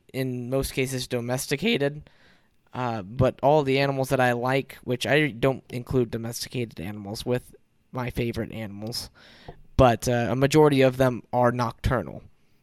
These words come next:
Uh, uh, also on the list of my favorite animals are bats, because I like bats.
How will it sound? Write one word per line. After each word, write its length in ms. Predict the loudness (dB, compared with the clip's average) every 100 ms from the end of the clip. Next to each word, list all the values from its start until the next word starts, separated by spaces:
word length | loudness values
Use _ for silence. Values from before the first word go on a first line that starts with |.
| _ _ -8
Uh, 200 | -8 -8 -2
uh, 120 | 0 2
also 400 | 4 4 6 6
on 140 | 6 6
the 60 |
list 300 | 4 4 4
of 80 | 2
my 140 | 2
favorite 360 | 2 0 2 0
animals 540 | -2 -4 -2 -2 -2 -2
are 220 | -2 -2
bats, 680 | 0 0 0 -2 -4 -4 -6 _ _ -20 _ _ _ _ _ _ _ _ _ -6
because 280 | -2 0
I 60 | 2
like 240 | 2 2
bats. 540 | 0 -2 -2 -8 -10